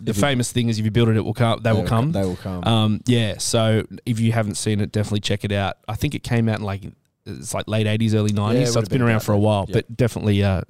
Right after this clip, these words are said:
Speaker 1: check it out.
Speaker 2: Mine, um, mine is a slept on, uh, sports movie, I believe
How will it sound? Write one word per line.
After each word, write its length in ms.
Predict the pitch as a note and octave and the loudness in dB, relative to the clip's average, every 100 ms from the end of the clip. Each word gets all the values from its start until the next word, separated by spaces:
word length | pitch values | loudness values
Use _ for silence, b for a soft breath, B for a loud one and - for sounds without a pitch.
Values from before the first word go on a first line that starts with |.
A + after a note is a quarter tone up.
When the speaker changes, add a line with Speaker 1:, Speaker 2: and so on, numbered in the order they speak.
| _ | _
Speaker 1:
check 200 | - G2 | -4 -2
it 80 | F#2+ | 0
out. 220 | G2 - B B B B G#2 | -2 -4 B B B B -4
Speaker 2:
Mine, 400 | B2 C#3 B2 - | 0 0 0 -2
um, 380 | G#2+ G#2 F#2+ F#2+ | -2 -2 -4 -4
mine 240 | A#2+ F#3+ B3+ | -4 -2 0
is 140 | F#3+ | 0
a 60 | A#2+ | 0
slept 440 | - A2 A#2 - | -2 -2 -4 -4
on, 240 | A2 D2+ E2+ _ _ _ _ _ _ | -6 -6 -12 _ _ _ _ _ _
uh, 520 | G2 G2 F#2+ F#2 F#2 | -10 -6 -6 -6 -6
sports 420 | D#2 - G#2+ G2+ G#2 | -8 -6 -6 -6 -6
movie, 240 | G2 G2 | -4 -4
I 80 | F2+ | -6
believe 460 | F2+ F2+ G#2+ D#3+ | -6 -6 -8 -10